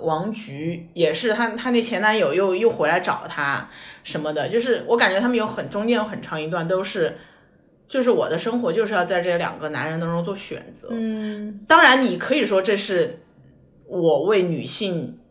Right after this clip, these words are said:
Speaker 1: 崛起做的一件事情，因为这个时候感觉你的主动权是在这个女生身上的，
Speaker 2: 嗯。
Speaker 1: 就不像以前一个男的周围有好几个女的那样的一个，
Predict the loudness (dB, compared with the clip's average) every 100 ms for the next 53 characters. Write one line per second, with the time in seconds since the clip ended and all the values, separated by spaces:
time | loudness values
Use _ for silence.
0 | _ -8 -2 -2 -2 -6 -2 0 0 -2
1 | -2 -4 -4 -2 -2 0 -2 -2 -4 -4
2 | -4 -4 -2 -4 0 0 0 -4 -6 -6
3 | -6 -8 -4 -4 -4 -4 -4 -6 -8 -8
4 | -6 -6 -8 -8 -8 -8 -12 -16 -20 _
5 | -2 0 0 0 -2 -6 -8 -6 -4 -2
6 | -2 -4 -2 0 2 0 -2 -4 -2 -4
7 | -4 -8 -8 -4 -2 -2 -4 -6 -6 -8